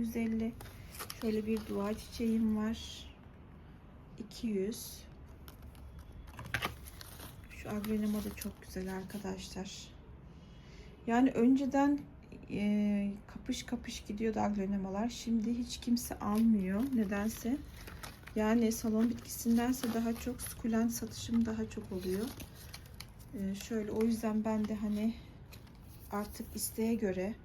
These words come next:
böyle hani getiriyorum çiçek. Arkadaşlar bunlar gerçekten önceden çok satılıyordu.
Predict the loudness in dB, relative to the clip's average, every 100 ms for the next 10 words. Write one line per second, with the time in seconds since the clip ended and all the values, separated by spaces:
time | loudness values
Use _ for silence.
0 | -16 -18 -16 -16 -14 -14 -6 -4 -2 -2
1 | -4 -2 -4 -4 -4 -2 -2 -2 -6 -8
2 | -8 -4 -4 -6 -12 -14 -16 -18 -16 -16
3 | -16 -18 -16 -16 -16 -14 -8 -8 -6 -4
4 | -4 -4 -6 -4 0 2 2 0 0 -2
5 | -2 -8 -6 -4 -2 0 -2 -2 -4 -6
6 | -6 -8 -8 -8 -6 -6 -6 -6